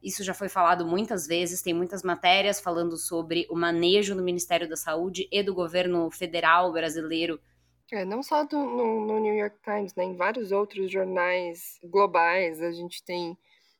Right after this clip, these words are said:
Speaker 2: a gente tem tido esse tipo de notícia veiculada aí desde o início da pandemia, né? Então, é, é, é bastante complexo, ainda mais com essa nova variante, que agora tem sido chamada de variante brasileira.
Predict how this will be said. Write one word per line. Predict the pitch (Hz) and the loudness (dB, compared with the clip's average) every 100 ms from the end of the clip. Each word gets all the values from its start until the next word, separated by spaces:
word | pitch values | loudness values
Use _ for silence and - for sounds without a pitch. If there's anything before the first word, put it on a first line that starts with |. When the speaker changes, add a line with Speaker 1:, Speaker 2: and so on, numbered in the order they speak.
| _ | _
Speaker 2:
a | 175 | -10
gente | 170 - | -10 -10
tem | 175 | -12
tido | - 185 | -8 -6
esse | 196 202 | -8 -10
tipo | - - | -18 -14
de | 180 185 | -12 -10
notícia | 185 - 196 196 | -10 -10 -10 -6
veiculada | 185 185 - 175 170 180 180 | -6 -6 -4 -2 -2 -2 -4
aí | 170 180 | -4 -6
desde | 170 190 190 | -4 -4 -4
o | 214 | -4
início | 208 202 - | -4 -6 -8
da | 185 | -8
pandemia, | 196 196 190 208 208 190 165 | -6 -6 -4 -4 -4 -6 -8
né? | 156 160 | -10 -14
Então, | 165 170 175 | -16 -12 -8
é, | 180 - | -8 -8
é, | 160 165 _ _ _ _ - | -10 -10 _ _ _ _ -8
é | |
bastante | 170 180 190 196 - | -6 -6 -6 -10 -8
complexo, | 214 220 190 - - | -8 0 0 0 -4
ainda | 180 190 | -4 -2
mais | 196 185 196 | -2 -2 -4
com | - 214 | -4 -2
essa | 196 202 | -2 -4
nova | 180 180 180 | -2 -2 -4
variante, | 180 175 170 185 226 - | -2 -2 0 -2 -4 -8
que | |
agora | 165 170 175 | -2 0 0
tem | 175 185 | -4 -12
sido | - 180 | -12 -12
chamada | - 185 185 175 170 | -8 -4 -2 -4 -6
de | 180 | -10
variante | 170 165 170 170 175 - | -12 -2 -2 -2 -6 -4
brasileira. | 165 196 214 185 175 180 202 160 | 2 2 2 0 0 -2 -4 -8